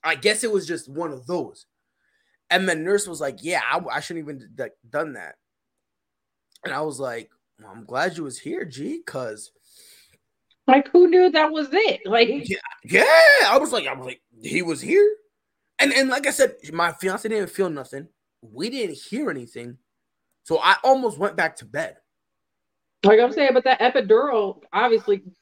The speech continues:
Speaker 2: was kicked in better than everybody suspected. 'Cause, like, my epidural kicked in, my epidur-,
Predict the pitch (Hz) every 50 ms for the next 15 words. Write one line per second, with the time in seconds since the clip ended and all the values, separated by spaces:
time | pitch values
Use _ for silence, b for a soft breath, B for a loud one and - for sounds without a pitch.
0 | _ - 180 202 185 185 - 233 214 220 - 214 214 214 196 185 185 - - 190
1 | 175 175 190 190 190 185 180 185 180 175 175 165 170 - - 175 180 185 175 175
2 | 170 165 165 165 - - - - _ - 175 180 - - 147 143 - 170 151 147
3 | 147 156 151 151 151 - b b b b b - 226 240 277 330 339 339 285 208
4 | 214 226 220 208 196 220 220 226 202 196 - 208 202 202 196 190 190 190 180 170
5 | 165 _ _ _ _ _ _ _ 156 190 190 214 175 196 214 190 202 190 - 185
6 | -